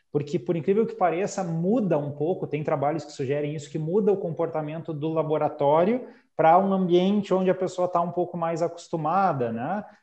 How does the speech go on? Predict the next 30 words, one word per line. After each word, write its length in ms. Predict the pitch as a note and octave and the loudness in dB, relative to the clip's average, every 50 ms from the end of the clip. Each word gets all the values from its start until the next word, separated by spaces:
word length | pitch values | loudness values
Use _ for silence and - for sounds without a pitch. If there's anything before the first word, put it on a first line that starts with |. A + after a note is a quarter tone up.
| _ _ | _ _
Eh, 220 | B2+ B2 B2 B2 | -4 -2 -2 -2
enfim, 260 | C3+ C3+ - A3+ A#3 | -2 -2 -2 -2 0
por 140 | - G#3+ G3 | 0 0 0
questões 300 | F#3+ A#3 A3 - A3 G#3 | 0 0 0 0 0 0
de 60 | G3 | 0
nervosismo, 960 | F#3+ F3 F3 D#3+ D#3+ G#3 A3 F#3 D#3 F3 F#3 G3 G3+ F#3+ F3 D3 D#3 D#3 D3+ - | 0 0 0 0 0 0 0 0 0 0 0 4 4 4 4 4 0 -4 -4 -2
questão 440 | - D#3 D3+ - E3 D#3+ E3 E3 | -2 -2 -2 -2 -2 -2 -2 -2
do 220 | D#3+ D#3 D#3+ D3+ - - - - - | -2 0 0 0 0 -2 -6 -6 2
próprio 260 | - F3 F3+ F3+ F3+ | 4 4 4 4 0
estresse, 580 | - - - - D#3+ D#3+ E3 F3 F3+ E3 C3+ C#3 | -4 -4 -4 -2 -2 0 2 2 2 2 0 -2
né, 140 | C#3+ D3 D3 | -4 -4 -4
de 80 | C#3 | -4
novidade, 640 | D3+ D#3 D3+ C3 D3 C#3 C#3 C3+ C3+ D3+ E3+ D#3 D3 | -4 -2 0 0 0 2 2 2 2 2 0 0 0
de 80 | C#3 C#3 | -2 -2
um 100 | C#3 C#3 | -2 0
ambiente 460 | C#3+ D3 C3+ C#3 C#3 C#3+ C#3 - C#3+ | -2 0 -2 -2 -4 -4 -6 -6 -2
novo, 440 | C3+ C#3+ E3 F3+ F3+ E3+ C#3+ C3 D3+ | 0 2 2 4 2 2 0 0 -4
enfim. 420 | E3 D3+ - D#3+ C3 A2+ - - - _ - - _ - | -4 -4 -4 -4 -4 -4 -6 -12 -20 _ -20 -20 _ -10
Então, 300 | C#3+ C#3 C#3 F#3 G3 A3 | -4 2 4 4 6 4
essas 240 | G#3 - G#3 G3 - | 2 2 0 -2 0
coisas 320 | - G3+ G3+ G3 G#3 G#3 | 0 2 2 2 2 2
a 80 | G#3 G3+ | 2 2
gente 220 | F#3+ F#3+ G3 - | 2 0 -2 -4
tentou 300 | - G#3 G3+ F#3+ - F#3+ F#3+ | -4 -6 -4 0 0 0 0
trazer 320 | G3 F#3+ G3 E3 F3 F3+ | 2 0 0 0 0 0
pra 140 | F#3 F#3 F#3 | 0 0 0
dentro 300 | E3+ E3 F3 F3+ E3+ - | 0 0 -2 -4 -6 -8
também 260 | _ F#3+ F3+ D#3 E3 E3 | _ -8 -6 -6 -6 -6
do 80 | F3 | -6
domicílio 640 | E3 E3+ F3 F3 E3+ D#3+ - - F3 F3+ E3+ D3 - | -6 -6 -6 -6 -8 -10 -10 -6 -6 -4 -4 -4 -6